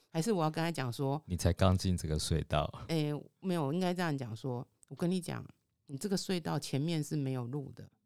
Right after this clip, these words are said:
Speaker 2: 嗯。
Speaker 1: 啊，但是因为后面现在水已经进来了，
Speaker 2: 嗯。
Speaker 1: 你也，你也出不去，那你不就完蛋了吗？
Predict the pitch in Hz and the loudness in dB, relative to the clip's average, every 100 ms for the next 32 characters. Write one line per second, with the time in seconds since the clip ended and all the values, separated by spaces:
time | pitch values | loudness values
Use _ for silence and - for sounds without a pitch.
0 | _ 101 104 98 87 - - _ 185 220 | _ -18 -16 -16 -18 -20 -20 _ 0 2
1 | 220 208 202 220 196 190 170 156 180 165 | 4 2 2 2 2 2 2 0 0 -2
2 | - 113 110 139 143 160 120 87 69 - | -2 -4 0 -2 0 -2 -4 -8 -16 -16
3 | - 110 101 90 165 139 120 - 165 131 | -18 -16 -16 -12 -6 -4 -6 -4 -4 -4
4 | 156 139 127 143 - 247 220 175 208 147 | -4 -6 -6 -6 -2 0 0 0 0 2
5 | 147 160 139 127 117 120 | 0 -2 -2 -4 -6 -8